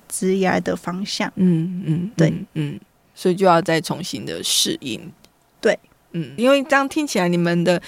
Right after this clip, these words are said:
Speaker 2: 会计事务所的那个升迁制度其实是蛮好的啊，你没有想要继续在这个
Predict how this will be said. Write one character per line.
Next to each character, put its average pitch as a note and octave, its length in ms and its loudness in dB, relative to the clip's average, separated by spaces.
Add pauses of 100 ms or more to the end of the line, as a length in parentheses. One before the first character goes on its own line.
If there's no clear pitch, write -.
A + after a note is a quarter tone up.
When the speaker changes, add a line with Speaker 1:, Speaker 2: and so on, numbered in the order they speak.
(100)
Speaker 2:
会 B3+ 160 2
计 B3 160 0
事 A#3+ 200 2
务 A3+ 100 2
所 F3 180 0
的 C#3+ 160 -2
那 F#3 120 0
个 E3 120 -2
升 A3 280 4
迁 A3+ 200 0
制 G#3+ 160 0
度 G3+ 140 2
其 F3 240 0
实 E3 80 4
是 F#3 160 2
蛮 E3 260 2
好 - 240 -2
的 - 140 -12
啊， - 100 -10 (300)
你 G3 80 0
没 G3 80 6
有 F#3+ 80 8
想 E3 180 0
要 D#3 100 2
继 E3+ 200 0
续 F3 160 -4
在 D#3+ 160 2
这 - 100 -2
个 - 300 -2